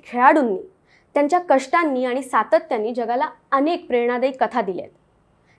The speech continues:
खेळ भावना, संघ भावना, माणुसकी यांचे स्तूप उभ्या करणाऱ्या कथा.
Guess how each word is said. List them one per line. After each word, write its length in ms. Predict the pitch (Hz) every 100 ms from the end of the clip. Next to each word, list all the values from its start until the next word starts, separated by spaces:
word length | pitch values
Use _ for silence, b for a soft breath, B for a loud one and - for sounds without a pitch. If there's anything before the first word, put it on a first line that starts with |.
| _
खेळ 240 | - 285 320
भावना, 460 | 262 233 214 202 202
संघ 320 | - 285 320
भावना, 460 | 294 247 208 202
माणुसकी 600 | 202 370 - 349 - 202 - b b -
यांचे 300 | 247 247 320
स्तूप 400 | - - 370 320
उभ्या 200 | 247 262
करणाऱ्या 380 | 247 220 208
कथा. 260 | 269 214 -